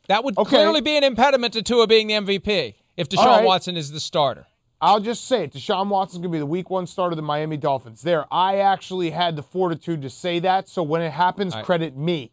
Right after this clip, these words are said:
Speaker 2: This guy. Not Mike Florio, this guy.
Speaker 1: Offensive Rookie of the Year.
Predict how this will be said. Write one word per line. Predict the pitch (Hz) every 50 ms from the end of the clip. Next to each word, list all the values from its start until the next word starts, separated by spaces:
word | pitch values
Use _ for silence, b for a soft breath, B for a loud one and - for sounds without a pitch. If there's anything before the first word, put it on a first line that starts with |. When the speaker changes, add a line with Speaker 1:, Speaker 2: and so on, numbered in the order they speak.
| _ _ _ _
Speaker 2:
This | - 160 196 190 -
guy. | - - 127 107 95 - - _ _ _ _ _ _ _ _
Not | _ 127 143 190 208 220
Mike | 233 233 226 -
Florio, | - 214 208 208 196 190 180 160
this | 143 127 151 196
guy. | 214 254
Speaker 1:
Offensive | 240 - - 269 269 254 - - 262 220 202 185 214 - _ _ _ _ _ _ _ _ _ 175
Rookie | 190 190 196 208 202 - 220 214 202
of | 196 190 175 175
the | 175 180 175
Year. | 170 165 165 160 156 143 135 131 123